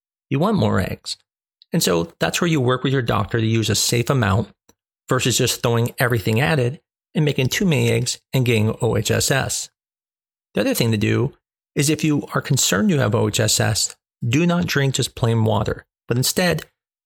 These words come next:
drink things with electrolytes like soups or Gatorade or Pedialyte. By drinking fluids like this, you will reduce the risk of those vessels being leaky by increasing the oncotic pressure in those vessels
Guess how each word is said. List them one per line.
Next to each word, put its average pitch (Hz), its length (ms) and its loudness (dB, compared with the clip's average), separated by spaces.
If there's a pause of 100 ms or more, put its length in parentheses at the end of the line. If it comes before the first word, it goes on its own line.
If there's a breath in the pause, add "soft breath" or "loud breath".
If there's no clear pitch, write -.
(100)
drink 156 200 -2
things 131 200 0
with 151 100 0
electrolytes 156 800 -2 (340)
like 107 220 -2
soups - 640 -2 (400)
or 120 380 0
Gatorade - 680 -2 (260)
or 139 300 0
Pedialyte. - 580 -2 (800)
By 131 120 0
drinking 175 380 0
fluids 135 300 0
like 117 220 -2
this, 165 340 0 (140)
you 131 140 0
will 127 80 2
reduce 120 500 0
the 143 120 -4
risk 120 400 -2 (320)
of 123 140 0
those 117 200 2
vessels 120 340 0
being 117 260 0
leaky 151 340 0
by 120 180 -2
increasing 139 680 0
the 131 220 -2
oncotic 139 600 -2
pressure 156 360 -2
in 123 160 2
those 120 160 2
vessels 123 540 -2